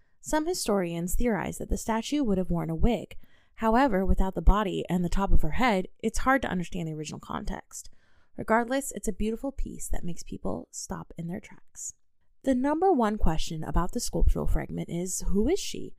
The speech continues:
There are no inscriptions or identifying features on the piece, so art historians have debated her identity for years. We do know that she dates to the eighteenth dynasty in the New Kingdom period. Due to some stylistic features, especially the lips,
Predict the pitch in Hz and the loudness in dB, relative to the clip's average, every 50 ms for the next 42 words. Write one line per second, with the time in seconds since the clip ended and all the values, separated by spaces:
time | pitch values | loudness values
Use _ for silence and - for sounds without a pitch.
0 | _ _ - 233 233 214 226 233 254 262 254 240 - - - 311 - - - 202 | _ _ -6 -2 0 0 0 0 0 0 0 -2 -4 -2 0 0 0 0 0 -2
1 | 190 202 - - 190 196 190 196 202 202 208 196 196 185 180 180 - - - 339 | -4 -4 -4 -4 -4 -2 -2 -2 -4 -4 -4 -4 -6 -8 -8 -8 -10 -8 -8 -8
2 | - - 185 175 165 160 160 156 160 - - - - - - - - - - - | -4 -4 -4 -4 -4 -6 -10 -10 -8 -4 -4 -4 -4 -6 -8 -8 -8 -6 -4 -6
3 | 247 - 240 - 254 269 262 - - 220 214 214 202 - 190 180 196 180 185 185 | -4 -4 -4 -4 -4 -4 -4 -4 -4 -4 -4 -4 -6 -6 -6 -8 -6 -4 -2 -2
4 | 180 196 185 - - - - 156 - 160 156 156 160 160 151 156 - 80 - - | -2 -2 -4 -6 -6 -6 -8 -8 -8 -10 -10 -10 -10 -10 -12 -10 -10 -12 -12 -12
5 | - - - - - - - - - - 247 226 - 302 359 370 240 214 196 180 | -12 -16 -16 -16 -18 -18 -18 -14 -4 -4 -2 2 2 2 2 4 2 0 0 -2
6 | 175 - - 196 - 190 196 196 - - - - - 190 196 - - - - 269 | -6 -6 -8 -4 -4 -4 -4 -4 -6 -6 -6 -6 -4 -4 -6 -6 -6 -4 -4 -4
7 | 294 294 - - - - 202 185 175 165 165 - - 185 185 - - 190 190 190 | 0 0 -2 -2 -2 -6 -6 -6 -6 -6 -8 -8 -8 -8 -8 -8 -6 -4 -2 -2
8 | 180 165 160 - - 175 170 160 160 147 143 - - - - - - - - - | -2 -4 -6 -6 -8 -8 -8 -6 -8 -8 -6 -6 -8 -8 -8 -10 -10 -12 -12 -14
9 | - - - - 233 220 - 277 269 285 269 254 - - 208 196 202 196 196 - | -16 -16 -8 -6 -4 -2 -2 -2 -2 -2 -4 -2 0 0 0 0 0 -2 -2 -4
10 | 175 170 - - 160 190 - - 147 131 156 180 - - - - - - - - | -6 -8 -8 -10 -12 -10 -8 -8 -6 -6 -6 -6 -8 -4 -4 4 8 10 10 10
11 | - - 170 - - 160 165 - - - - - - | 10 6 4 0 -4 -6 -8 -8 8 10 12 12 12